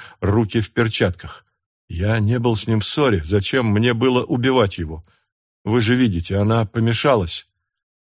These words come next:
"Нет, ты поссорился с ним",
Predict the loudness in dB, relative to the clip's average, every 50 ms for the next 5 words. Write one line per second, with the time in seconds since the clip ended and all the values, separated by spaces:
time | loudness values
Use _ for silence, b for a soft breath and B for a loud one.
0 | _ _ _ _ -18 -16 -14 -12 -12 -10 -8 -6 -6 -4 -4 -2 -2 0 0 0
1 | 0 -2 -2 -4 -8 -10 -10 -6 -4 -2 0 0 0 0 0 0 0 0 0 -2
2 | -2 -4 -2 0 2 2 4 4 4 2 2 2 2 0 0 0 0 0 0 -2
3 | -2 -2 -2 0 0 0 0 0 -2 -2